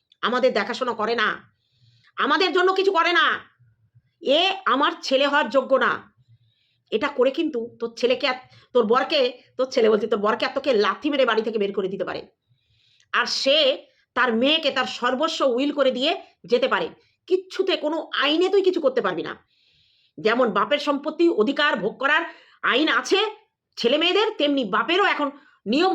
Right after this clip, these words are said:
হয়েছে তার সন্তান যদি তাকে না দেখা, তাহলে তার সম্পত্তি থেকে তাকে বঞ্চিত করা যায়। বুঝতে পারলি? মানুষকে এত বোকা ভাবিস কেন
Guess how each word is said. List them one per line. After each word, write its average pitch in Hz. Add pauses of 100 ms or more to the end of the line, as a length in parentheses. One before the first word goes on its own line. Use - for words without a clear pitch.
হয়েছে 277 (140)
তার - (120)
সন্তান 262 (100)
যদি 294
তাকে 226
না 226 (120)
দেখা, 247 (640)
তাহলে 208
তার 208
সম্পত্তি 226
থেকে 190
তাকে 175
বঞ্চিত 175
করা 160
যায়। 139 (1000)
বুঝতে 190
পারলি? 302 (600)
মানুষকে 240 (240)
এত - (160)
বোকা 311
ভাবিস 233
কেন 208